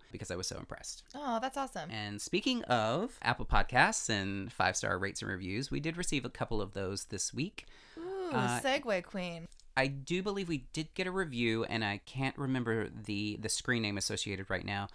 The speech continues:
Speaker 1: but I believe the other was just a five-star rating, so there was no screen name associated. If you're listening, you know who you are,
Speaker 2: Thank
Speaker 1: and we
Speaker 2: you.
Speaker 1: appreciate
Speaker 2: <laughs>
Speaker 1: you so, so much. I think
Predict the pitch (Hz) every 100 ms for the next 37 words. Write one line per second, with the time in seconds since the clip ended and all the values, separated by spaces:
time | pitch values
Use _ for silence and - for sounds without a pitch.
0 | - 117 120 113 110 117 117 123 110 95
1 | 107 117 117 110 - - 107 - 110 101
2 | - 113 98 92 90 98 107 104 110 101
3 | 104 101 - 104 98 98 90 98 - 113
4 | 117 127 - - 117 - 107 117 - 160
5 | 165 175 180 - 107 101 101 120 127 127
6 | 131 127 - - 107 104 117 120 117 -
7 | - 107 110 101 - 101 98 98 - -
8 | - 127 - 113 76 - - - - _
9 | _ - 127 127 - 147 170